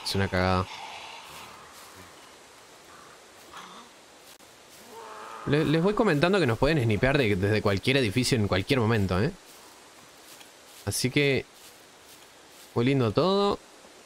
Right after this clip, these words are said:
Pero, cuidado. ¿Para cuándo otra meta de donaciones?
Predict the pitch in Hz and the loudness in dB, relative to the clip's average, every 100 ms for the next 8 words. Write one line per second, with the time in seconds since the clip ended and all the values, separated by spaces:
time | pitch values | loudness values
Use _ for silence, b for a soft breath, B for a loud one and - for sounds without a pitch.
0 | - - - - - - - - - - | -20 -20 -20 -20 -20 -20 -20 -20 -20 -20
1 | - - 104 113 143 - - - - 85 | -20 -4 0 2 2 -2 -10 -20 -4 0
2 | 98 107 92 - - 123 127 160 180 165 | 2 2 2 -4 -4 -2 2 2 4 2
3 | 151 139 151 151 131 110 101 143 190 226 | 2 2 4 4 4 2 2 2 2 0
4 | - | -4